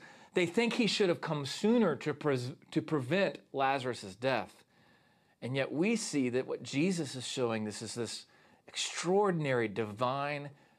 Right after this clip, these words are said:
patience because his ways are bigger than our ways. The way that he works so often is a way that you and I might least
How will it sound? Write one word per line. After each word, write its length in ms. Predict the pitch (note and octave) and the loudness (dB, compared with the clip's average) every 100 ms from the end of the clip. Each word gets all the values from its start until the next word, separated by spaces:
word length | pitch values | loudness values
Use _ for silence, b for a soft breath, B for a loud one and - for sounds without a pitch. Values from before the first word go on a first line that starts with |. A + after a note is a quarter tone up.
| b - | b -12
patience 800 | - A2 - A2 F#2 - - - b b b b - | -6 -6 -6 -10 -12 -12 -12 -12 b b b b -10
because 360 | - A#2+ G#2 | -8 -6 -6
his 580 | - - C#3+ C#3+ D3+ C#3+ | -8 -8 0 0 0 -4
ways 800 | A#2 A2 G#2 G2 F#2 D#2+ - - B B B B - | 0 0 2 -2 -6 -8 -12 -14 B B B B -10
are 180 | G2+ F#2+ | -8 -8
bigger 720 | F2 G#2+ G#2+ G2 E2 D2 - _ b b - | -6 -2 -2 -2 -8 -12 -20 _ b b -10
than 160 | G2+ | -8
our 280 | F#2+ E2 F#2+ | -6 -4 -4
ways. 580 | F2 D#2+ E2+ F2 - - _ _ _ _ _ _ _ _ _ _ _ _ _ | -4 -8 -12 -18 -18 -18 _ _ _ _ _ _ _ _ _ _ _ _ _
The 80 | G2+ | -6
way 300 | G2 A#2 C3+ | -2 0 0
that 140 | C3+ | -4
he 160 | A#2+ A#2+ | -6 -8
works 420 | G2+ G2 F#2+ - | -4 -6 -6 -8
so 280 | - B2 B2 | -4 -2 -2
often 640 | - G#2 G2 - G2+ F#2 | -2 -4 -4 -8 -10 -8
is 100 | F#2+ | -8
a 80 | G2 | -8
way 300 | F#2 G#2 G#2+ | -4 -2 -4
that 140 | G2+ - | -6 -10
you 220 | F#2+ G#2+ | -8 -8
and 100 | G#2 | -8
I 200 | F#2+ F#2+ | -10 -10
might 380 | F#2 F2+ - E2 | -10 -12 -16 -14
least 440 | F#2 F#2+ - - | -12 -12 -14 -18